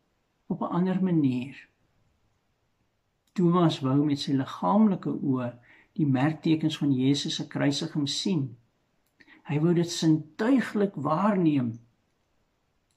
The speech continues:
En wanneer hy dit doen, dan kom hy tot geloof. En daaroor prys die Here Jesus hom. "Gelukkig is jy dat jy gesien het."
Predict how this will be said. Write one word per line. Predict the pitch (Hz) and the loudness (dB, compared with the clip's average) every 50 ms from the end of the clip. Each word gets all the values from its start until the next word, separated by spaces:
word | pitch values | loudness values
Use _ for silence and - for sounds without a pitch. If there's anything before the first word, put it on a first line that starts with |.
| _ _ _ _ - | _ _ _ _ -4
En | 170 156 143 | -2 0 2
wanneer | 143 147 156 156 165 | 2 2 4 4 2
hy | 160 147 | 2 2
dit | 156 151 151 - - _ _ _ _ _ _ _ _ _ _ _ _ _ _ - | 2 -2 -2 -4 -16 _ _ _ _ _ _ _ _ _ _ _ _ _ _ -2
doen, | - 170 180 202 202 196 160 | 2 4 6 8 8 6 6
dan | 143 135 135 131 - - | 4 2 2 0 -2 -2
kom | 160 147 147 | -2 0 0
hy | 147 147 139 - | 0 -2 -4 -6
tot | 156 151 - - | -8 -8 -8 -6
geloof. | - 160 135 123 120 113 110 113 113 - - - - - - _ _ _ _ _ _ _ _ _ _ _ _ _ _ _ _ _ _ _ _ _ _ _ _ _ _ _ _ _ - | -6 -4 -4 -2 -2 -4 -4 -4 -8 -14 -18 -20 -20 -20 -20 _ _ _ _ _ _ _ _ _ _ _ _ _ _ _ _ _ _ _ _ _ _ _ _ _ _ _ _ _ -6
En | 160 131 | -6 -4
daaroor | 123 117 120 139 160 165 165 160 156 156 - _ - | -2 0 2 2 4 4 4 4 2 2 -2 _ -4
prys | 160 165 170 160 - - - - | 0 0 0 0 0 -4 -4 -2
die | 143 131 127 127 | 0 0 0 -2
Here | 123 123 117 117 117 - - - _ _ _ _ _ _ _ _ _ _ _ _ _ _ _ - - | -2 -2 -4 -4 -6 -8 -12 -16 _ _ _ _ _ _ _ _ _ _ _ _ _ _ _ -4 0
Jesus | 139 131 135 139 139 139 - 143 135 - | 2 2 4 2 2 0 -2 -6 -8 -6
hom. | - 131 127 123 117 113 113 - - - | -6 -6 -6 -6 -8 -12 -12 -14 -10 -6
"Gelukkig | - 143 135 131 135 139 165 - - 160 143 - - - _ _ _ _ _ _ _ _ _ _ _ _ _ - - | -2 -2 0 0 0 0 -2 -2 -2 -6 -6 -6 -10 -20 _ _ _ _ _ _ _ _ _ _ _ _ _ -8 -6
is | 139 - - - | -6 -6 -6 -8
jy | 131 127 120 127 139 143 135 | -6 -4 0 2 2 2 2
dat | 127 127 117 | 2 -2 -6
jy | - 123 120 123 113 | -6 -8 -8 -8 -10
gesien | - - - - - - 135 123 120 | -10 -10 -8 -8 -4 -4 -4 -6 -6
het." | 117 113 - | -10 -14 -16